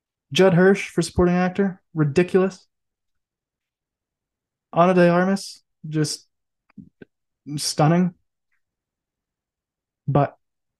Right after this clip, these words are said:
that's the fun of this. That's why it's fun to debate and discuss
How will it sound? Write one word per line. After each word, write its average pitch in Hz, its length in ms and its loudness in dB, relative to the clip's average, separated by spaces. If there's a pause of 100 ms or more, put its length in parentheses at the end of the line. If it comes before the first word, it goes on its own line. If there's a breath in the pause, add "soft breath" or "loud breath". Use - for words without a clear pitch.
(180)
that's 151 220 -4
the - 100 -6
fun 143 240 0
of 143 100 -2
this. 180 320 -2 (720)
That's 143 220 -2
why 139 240 0
it's 127 200 -4
fun 143 440 -2
to 143 80 -10
debate 131 440 -8 (220)
and 135 160 -4
discuss - 600 -8